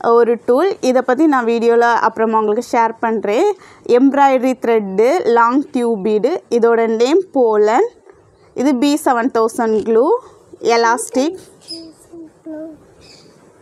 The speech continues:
இது head pin, ball head pin. இது மட்டும் இல்ல, இன்னும் நிறையா,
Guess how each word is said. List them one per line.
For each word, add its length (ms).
இது 200
head 380
pin, 240
ball 260
head 300
pin. 240
இது 240
மட்டும் 300
இல்ல, 260
இன்னும் 400
நிறையா, 500